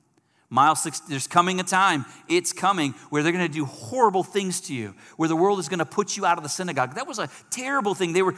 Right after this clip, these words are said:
taking you outside of, of your, your comfort system, your support system, out of the community culture. To be put out of the synagogue was a terrible thing. And so he's like, "They're gonna do that.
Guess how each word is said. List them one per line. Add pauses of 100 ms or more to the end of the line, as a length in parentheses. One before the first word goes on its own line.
(160)
taking
you
outside
of,
of
your, (180)
your
comfort
system,
your
support
system,
out
of
the
community
culture.
To
be
put
out
of
the
synagogue (140)
was
a
terrible
thing. (520)
And
so
he's
like,
"They're
gonna
do
that.